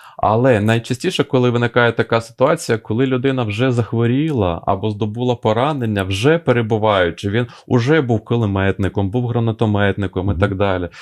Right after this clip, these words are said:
Speaker 1: чи командиром відділення бойового. І вже під час служби він отримує висновок В Л К.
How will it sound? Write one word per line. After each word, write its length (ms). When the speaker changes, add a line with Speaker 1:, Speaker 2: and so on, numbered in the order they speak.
Speaker 1:
чи 120
командиром 460
відділення 680
бойового. 600
І 440
вже 440
під 220
час 240
служби 440
він 200
отримує 520
висновок 520
В 100
Л 280
К. 300